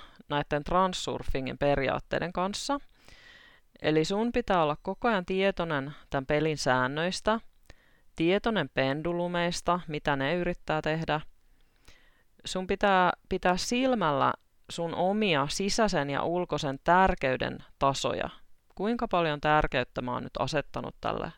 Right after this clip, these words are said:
tavoitteelle, tälle asialle. Ja ajattele sitä sun tavoitetta ja ovea niin kuin sä olisit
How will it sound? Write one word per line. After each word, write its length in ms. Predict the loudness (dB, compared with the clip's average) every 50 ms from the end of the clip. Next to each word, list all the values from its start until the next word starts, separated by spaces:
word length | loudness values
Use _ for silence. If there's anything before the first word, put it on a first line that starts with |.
| -8
tavoitteelle, 640 | -6 -6 -6 -6 -8 -10 -12 -12 -12 -10 -10 -10 -12 -10
tälle 220 | -10 -8 -8 -6 -6
asialle. 440 | -6 -6 -6 -6 -6 -8 -8 -10 -14 -18 -20 _ _ _ _ _ _ _ _ _ _ _ -20 -20 -20 -20 -20 -20 -20 -20 _ _ _ _ -20 _ _ _ _ _ -6
Ja 100 | -4 0
ajattele 560 | 2 2 4 2 2 0 0 0 2 4 4 2
sitä 300 | 2 -2 -2 -2 -2 -2
sun 200 | -2 -4 -6 -2
tavoitetta 720 | 0 0 2 2 0 -2 -2 -4 -6 -6 -4 -2 -2 0 0
ja 100 | 0 0 0
ovea 440 | 0 0 0 0 0 0 0 0 -2 -6 -14 _ _ _ _ _ _ _ -10
niin 460 | -4 -2 0 0 2 2 0 -2 -2
kuin 340 | -4 -4 -4 -2 -2 -4 -2
sä 120 | -2 -2 0 0
olisit 420 | 0 2 2 0 0 -2 -4 -6